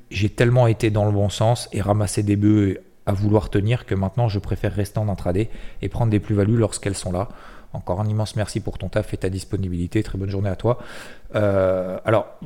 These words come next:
ouais, euh, pour moi, il n'y a pas de, oui, c'est sûr. C'est pour ça,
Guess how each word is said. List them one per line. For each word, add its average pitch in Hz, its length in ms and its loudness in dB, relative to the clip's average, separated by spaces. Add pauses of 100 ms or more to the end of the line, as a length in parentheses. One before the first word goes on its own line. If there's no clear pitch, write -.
(100)
ouais, 120 300 8
euh, - 800 -8
pour 101 100 -4
moi, 117 160 6
il 120 40 8
n'y 110 60 4
a 92 40 4
pas 113 160 6
de, 101 100 4
oui, 101 560 4
c'est - 180 -8
sûr. - 320 2 (680)
C'est 123 180 2
pour 127 160 0
ça, 151 400 6